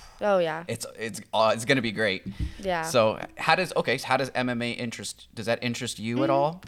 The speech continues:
Speaker 1: I haven't ever thought about that. The first time I thought about that is when I was actually <laughs> watching your podcast, and, like, every time you ask them,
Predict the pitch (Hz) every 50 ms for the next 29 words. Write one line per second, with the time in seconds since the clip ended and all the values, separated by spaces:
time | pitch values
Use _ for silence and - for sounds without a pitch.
0 | - - 277 330 359 359 330 294 254 247 233 214 202 208 196 196 196 202 - -
1 | 202 202 - - - 233 233 233 - 294 302 - 302 269 247 233 233 220 214 214
2 | 208 202 190 - 190 185 190 185 196 190 185 190 185 - 202 202 - - - 226
3 | 202 185 190 196 190 - 214 202 190 180 180 180 - 180 180 180 - 190 185 190
4 | 196 - 185 180 175 170 170 - 185 185 185 190 - 190 185 185 180 - - 165
5 | 165 180 - - 190 190 190 196 214